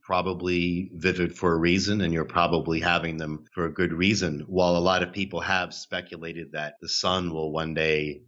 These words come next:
destroy this planet, what is much more realistic is actually that artificial intelligence will destroy this planet,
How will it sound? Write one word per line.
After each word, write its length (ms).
destroy 420
this 220
planet, 460
what 340
is 200
much 280
more 180
realistic 580
is 140
actually 360
that 140
artificial 600
intelligence 800
will 100
destroy 520
this 180
planet, 480